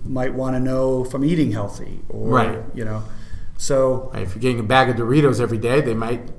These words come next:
Speaker 2: you know, have some issues if you wanna up your coverage.
Speaker 1: Right.
Speaker 2: Gotcha.
Speaker 1: <laughs>
Speaker 2: Um, which is scary enough thought, um, um, which is, is obviously another,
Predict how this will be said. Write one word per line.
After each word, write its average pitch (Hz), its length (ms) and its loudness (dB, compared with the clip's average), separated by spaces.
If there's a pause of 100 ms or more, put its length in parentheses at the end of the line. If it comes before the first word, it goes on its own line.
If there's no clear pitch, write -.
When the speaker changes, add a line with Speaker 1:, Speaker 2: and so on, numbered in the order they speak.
Speaker 2:
you 117 120 -4
know, 117 240 -4
have 117 420 -4
some 127 260 -4
issues 127 320 -4
if 110 100 -4
you 117 80 -2
wanna 120 200 -2
up 127 220 -6
your - 100 -2
coverage. - 480 2 (120)
Speaker 1:
Right. 160 240 4 (400)
Speaker 2:
Gotcha. - 800 2
Speaker 1:
<laughs> - 400 -6
Speaker 2:
Um, 131 320 8 (360)
which 202 260 6
is - 320 0 (540)
scary 196 400 6
enough 117 220 0
thought, 120 440 4 (160)
um, 107 640 -2 (480)
um, 110 480 2
which 143 180 2
is, 151 160 -2 (440)
is 139 160 0
obviously 151 640 6
another, 127 640 4